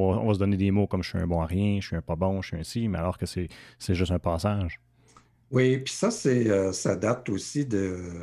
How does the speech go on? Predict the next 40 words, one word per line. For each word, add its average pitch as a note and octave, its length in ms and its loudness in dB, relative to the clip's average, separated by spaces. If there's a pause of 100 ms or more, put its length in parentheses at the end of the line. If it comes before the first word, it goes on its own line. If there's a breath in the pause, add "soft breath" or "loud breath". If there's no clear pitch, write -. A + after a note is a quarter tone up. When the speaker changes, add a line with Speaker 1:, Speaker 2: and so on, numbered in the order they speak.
(960 loud breath)
Speaker 2:
des A2+ 180 2
grands A2 220 2
philosophes G#2 600 0
qui - 120 -4
ont G2+ 200 0
orienté G2 560 -2
notre, G2+ 400 -4 (180)
notre F#2 220 -8
culture A2 500 -6
cartésienne, G2 800 -2 (580 loud breath)
hein, G#3 60 6
<laughs> - 1700 -6
pour B2+ 180 2
ne A2 120 4
pas G#2+ 180 0
le G#2+ 60 4
nommer, G2+ 460 0 (300)
euh, G2 280 -4
qui - 160 -4
à A2 40 0
un G2+ 40 0
moment G2+ 220 0
donné, G2+ 360 0
ben, F#2+ 340 -2
c'était - 400 -6
tout E3 220 -8
dans, F#2+ 420 -4 (100)
tout F3 240 -2
était B2 220 2
basé A2 420 0
dans A2 220 0
l'être, G#2 480 -6
et A2 80 -2
c'était A2+ 380 -6
l'être G#2+ 300 -4
qui - 160 -4
réussissait G#2 540 -4
ou A#2+ 120 -4
qui G#2 200 -6
échouait. A2 500 -8